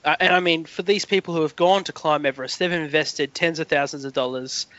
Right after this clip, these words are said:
Uh, in some cases, we're talking about people who have spent several months of their lives all pushing to get to the top of the mountain.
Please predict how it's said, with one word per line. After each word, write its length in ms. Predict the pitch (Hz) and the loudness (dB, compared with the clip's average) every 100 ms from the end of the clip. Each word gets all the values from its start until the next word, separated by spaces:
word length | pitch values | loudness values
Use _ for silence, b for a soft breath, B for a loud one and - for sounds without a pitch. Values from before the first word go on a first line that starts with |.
| b _ | b _
Uh, 160 | 139 131 | -4 -4
in 80 | 151 | -2
some 240 | - 160 | 0 0
cases, 480 | - 156 139 151 - | 0 0 0 -4 -6
we're 60 | |
talking 340 | 147 160 - 147 | -4 -4 -4 -2
about 240 | 143 135 | 0 0
people 320 | - 151 - | 0 -4 -2
who 120 | 135 143 | -2 -2
have 100 | 143 | -2
spent 320 | - 143 135 B B _ | 0 0 0 B B _
several 320 | - 185 175 | 0 2 2
months 240 | 156 147 | 0 0
of 60 | 160 | 0
their 80 | 143 | 2
lives 420 | 143 143 143 - - | 2 2 -2 -8 -2
all 220 | 190 185 | 2 2
pushing 420 | - 185 - 156 | 0 -4 -4 -6
to 40 | 139 | -4
get 140 | 139 | -4
to 100 | - | -4
the 60 | - | -8
top 240 | - 147 | -4 -4
of 60 | 139 | -6
the 60 | |
mountain. 440 | 127 139 143 135 | -4 -4 -4 -8